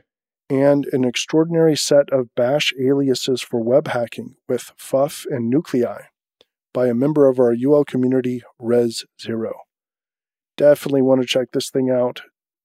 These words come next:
It's, uh, he's got a whole bunch of bash functions, which make the process of basically, uh, probing a site really, really easy. It uses,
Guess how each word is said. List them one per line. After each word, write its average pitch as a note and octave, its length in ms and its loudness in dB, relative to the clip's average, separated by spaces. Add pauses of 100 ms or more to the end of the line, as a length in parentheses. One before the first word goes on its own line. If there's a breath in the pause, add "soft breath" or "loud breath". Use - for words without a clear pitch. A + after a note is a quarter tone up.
It's, - 280 -6
uh, A#2 340 2 (120)
he's C3 160 -6
got C3+ 180 4
a A#2+ 120 2
whole D3+ 100 0
bunch D3 300 -2
of B2 240 -6 (160)
bash A#2+ 360 -2
functions, F3 680 -6 (560)
which - 400 -4
make C3+ 260 -2
the C3 120 -2
process B2 580 -4
of A#2 400 -6 (880)
basically, B2+ 560 0 (100)
uh, A2 280 -2 (1300)
probing C#3+ 360 2
a A2 60 -6
site A#2 440 -4 (140)
really, B2+ 460 2
really A2+ 380 -4
easy. A#2+ 420 -14
It A#2+ 260 -10
uses, C3 540 -2